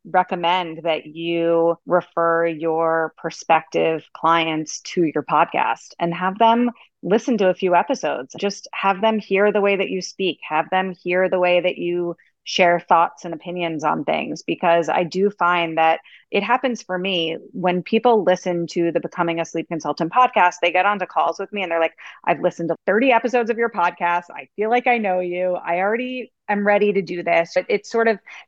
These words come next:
gets them in the mindset where they really trust me and they know me and they feel like they know my personality. So if you're not already doing that, I would definitely start that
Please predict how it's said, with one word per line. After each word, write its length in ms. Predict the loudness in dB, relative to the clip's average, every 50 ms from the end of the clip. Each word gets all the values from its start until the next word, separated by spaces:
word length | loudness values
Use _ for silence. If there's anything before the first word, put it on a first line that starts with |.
| _ 0
gets 220 | 0 0 0 0
them 160 | -2 0 0
in 80 | 0 0
the 60 | 0
mindset 560 | 0 2 0 0 0 -2 0 0 0 0 0
where 140 | 0 -2 0
they 380 | 2 2 0 2 0 -2 -4 -6
really 480 | -4 -4 -2 0 0 0 -2 -4 -6 -10 _ _ _ -10
trust 400 | 0 2 2 2 2 -2 -14 -10
me 240 | -10 -8 -8 -4 -4
and 160 | -4 -2 -2
they 140 | -2 -2 0
know 240 | 0 2 2 4 2
me 200 | 2 0 -4 -6
and 100 | -6 -6
they 100 | -8 -4
feel 180 | -2 0 0
like 160 | 0 0 0
they 120 | -2 -2 -2
know 140 | 0 0 0
my 160 | 0 0 0
personality. 720 | -2 -4 -6 -6 -4 -2 0 0 2 0 0 -2 -4 -8 -4
So 280 | -2 0 0 0 0 _ -12 -20 -20 _ _ -10
if 120 | -10 -4 -2
you're 80 | 2
not 240 | 4 4 4 4 4
already 220 | 4 4 4 2 0
doing 300 | -2 -2 -2 -2 -4 -4
that, 320 | -4 -2 -2 -2 -4 -6 _ _ _ _ _ _ _ _ _ -4
I 80 | -2 0
would 100 | 2 4
definitely 380 | 4 2 2 2 -4 -4 -4 -4
start 260 | 0 2 2 2 4 4
that 220 | 4 4 4